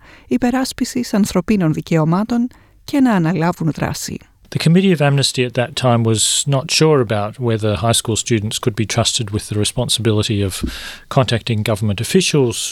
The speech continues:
Speaker 2: responsibly advocating on behalf of a prisoner of conscience, but the secretary of the Victorian branch at that time, Peter McPhee,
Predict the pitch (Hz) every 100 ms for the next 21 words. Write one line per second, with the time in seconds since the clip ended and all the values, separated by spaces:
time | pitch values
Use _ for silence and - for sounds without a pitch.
0 | 123 117 - 123 - 107 110 104 120 110
1 | 104 - 110 101 104 95 - - - -
2 | - - - - - 139 110 90 95 110
3 | - 107 101 120 107 107 - - 131 -
4 | 120 - 143 - - - 180 - 165 -
5 | 127 107 113 117 - 120 104 101 107 104
6 | - 131 123 165 - 113 104 117 104 104
7 | 123 - 147 123